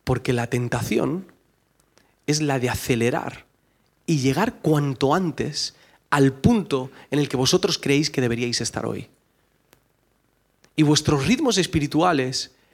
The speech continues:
mi ritmo espiritual con el Señor, no puede vivir esa aceleración. Esa aceleración es justo lo que me ha metido en este problema.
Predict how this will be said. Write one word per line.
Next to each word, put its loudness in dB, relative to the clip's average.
mi 2
ritmo 2
espiritual -2
con -4
el -4
Señor, -4
no 2
puede 4
vivir -2
esa -2
aceleración. -6
Esa 2
aceleración -2
es -2
justo -4
lo -2
que -6
me -6
ha -6
metido -6
en -8
este -8
problema. -10